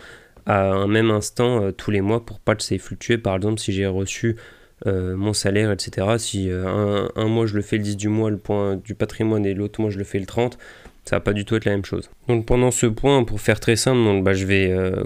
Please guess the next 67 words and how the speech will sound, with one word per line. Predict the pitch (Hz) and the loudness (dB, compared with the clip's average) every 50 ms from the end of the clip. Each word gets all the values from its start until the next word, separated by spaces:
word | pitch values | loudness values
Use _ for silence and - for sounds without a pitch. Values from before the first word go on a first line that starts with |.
| 87 | -4
comme | - 107 107 | 0 0 0
je | 107 104 | 2 2
vous | 104 104 | 2 2
l'ai | 104 101 | 0 0
dit, | 107 120 127 117 | 2 2 2 2
hein, | 101 92 92 | 4 2 2
noter, | 95 98 104 101 - 123 117 110 | 2 0 0 0 2 2 2 4
euh, | 101 95 | 2 0
tous | 90 - - | -2 -2 0
les | 113 110 107 | 0 2 2
investissements | 107 104 98 - - 110 104 101 104 | 2 0 0 -2 -2 0 0 0 0
que | 104 95 | 0 0
j'ai | 95 95 | -2 -2
faits, | - - - 127 139 147 | 0 2 2 2 2 2
je | 131 107 | 0 0
vais | 104 98 | -2 0
voir | 95 107 110 107 | 2 2 2 2
un | 104 101 | 2 0
peu | 101 - 113 | 0 2 2
l'évolution | 107 104 98 98 104 101 - - 110 | 2 2 2 2 0 0 0 0 0
de | 107 | 0
mon | 104 | 0
patrimoine, | 92 - 98 - - - 98 98 107 123 139 139 131 107 | 0 -2 -4 -2 -2 -4 -2 0 2 2 2 2 0 0
si | - - 98 | -2 -4 -6
j'en | 98 98 | -6 -6
suis | 95 - - 101 | -4 -4 -4 -2
par | - 104 101 | -2 -2 -2
rapport | 95 - 104 98 | 0 -2 -2 -2
à | |
mon | 98 95 95 98 | -2 -2 0 0
objectif | 101 98 98 101 98 - - - 107 | 0 -2 -2 -4 -6 -6 -8 -8 -4
que | - 110 | -4 -2
je | 95 | -2
me | 98 95 | -2 -4
suis | 95 - - 117 | -6 -8 -10 -12
fixé | - - 95 - - - | -10 -10 -10 -6 -4 -2
en | 104 98 | 0 0
début | 98 98 95 98 | 0 -2 -2 -2
d'année. | 95 95 95 98 110 131 156 - - - - _ _ _ _ _ _ _ | 0 0 2 2 2 0 0 -4 -10 -20 -20 _ _ _ _ _ _ _
Je | - - | -6 -4
vais | 110 104 | -2 0
faire | - 110 107 | 2 2 2
un | 104 104 | 2 2
point | 101 127 120 | 2 0 0
sur | 113 - - 110 | 0 2 0 2
mes | 104 101 | 2 2
performances, | 87 - 113 - - - 98 101 113 127 117 - | 0 -2 -4 -4 -2 -2 0 2 2 0 0 0
un | 98 95 | -2 -2
point | 90 - 95 92 | -2 -2 -2 -4
très | 90 - - 101 | -4 -4 -4 -2
rapide, | 92 92 92 - - 131 135 117 | -2 -2 -2 -2 -2 -2 0 0
hein, | 107 113 120 - - - - - - - | 0 -2 -2 -6 -12 -20 -20 -16 -6 -2
et | 110 107 | -2 0
je | 101 98 | 2 2
vais | 104 101 | 2 2
modifier | 104 104 113 117 113 110 117 117 113 - - - 123 120 | 2 2 2 2 0 0 -2 -2 -2 -2 0 2 2 4
mon | 117 107 104 101 | 4 2 2 0
plan | 101 - - 113 117 131 139 | 0 0 0 2 4 4 4
ou | 139 123 | 4 2
mes | 110 101 101 | 2 2 0
stratégies | 95 - - 110 104 - 110 104 104 110 120 | -2 -2 -4 -4 -2 -2 0 0 0 0 -2
si | 117 - - | -2 -2 -2
besoin. | - 101 104 101 98 107 117 127 139 - - - - - - - - - | -2 0 0 0 0 2 0 0 0 -4 -10 -20 -20 -20 -20 -10 -6 -4
Donc | 104 98 | -2 -2
si | - - 117 110 | 0 0 0 2
jamais, | 110 113 113 117 117 123 123 117 | 4 4 4 4 4 4 4 4
euh, | 107 98 98 95 92 90 | 4 2 2 2 0 -2